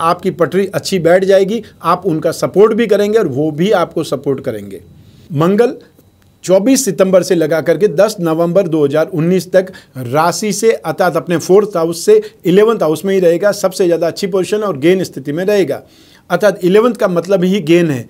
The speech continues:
तो फोर्थ हाउस का मतलब भूमि भवन सुख भी है और मंगल उस भाव का कारक भी है और मंगल भूमि भवन सुख का कारक भी है। ऐसी स्थिति में ये जो समय है वाहन के लिए भी अच्छा है,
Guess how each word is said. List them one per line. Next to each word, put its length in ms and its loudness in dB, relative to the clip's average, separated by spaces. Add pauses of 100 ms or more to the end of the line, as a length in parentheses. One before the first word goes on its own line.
(320)
तो 80 4
फोर्थ 400 2
हाउस 200 2
का 100 0
मतलब 400 -4 (240)
भूमि 340 2
भवन 280 2
सुख 240 -2
भी 200 0
है 80 2 (200)
और 120 -2
मंगल 260 2
उस 320 -2
भाव 220 -2
का 140 0
कारक 340 0
भी 200 0
है 160 2 (220)
और 120 -2
मंगल 280 2
भूमि 300 0
भवन 240 0
सुख 240 -6
का 100 0
कारक 300 -2
भी 200 -2
है। 80 0 (220)
ऐसी 280 0
स्थिति 280 0
में 160 0 (220)
ये 200 4
जो 180 0
समय 320 0
है 180 0 (240)
वाहन 360 0
के 120 2
लिए 120 2
भी 140 0
अच्छा 280 0
है, 160 0